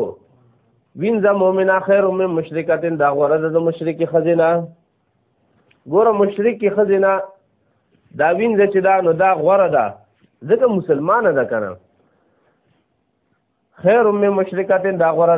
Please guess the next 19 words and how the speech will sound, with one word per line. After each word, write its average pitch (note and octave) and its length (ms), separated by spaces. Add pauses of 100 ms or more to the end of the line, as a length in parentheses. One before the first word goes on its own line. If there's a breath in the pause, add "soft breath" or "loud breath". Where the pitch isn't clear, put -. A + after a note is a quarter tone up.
د D3 140
مشرک C3 320
نه، B2+ 200
ولو B2 240
اعجبتکم، C3+ 800
اگر B2 220
که C#3+ 120
تعجب C3+ 480
کیو D3 140
چې C3+ 260
تاسو C3 280
لره B2 180
خایس B2 360
د A#2+ 120
هغې B2 300
او A#2+ 40
مال B2+ 400
د - 20
هغې. B2+ 360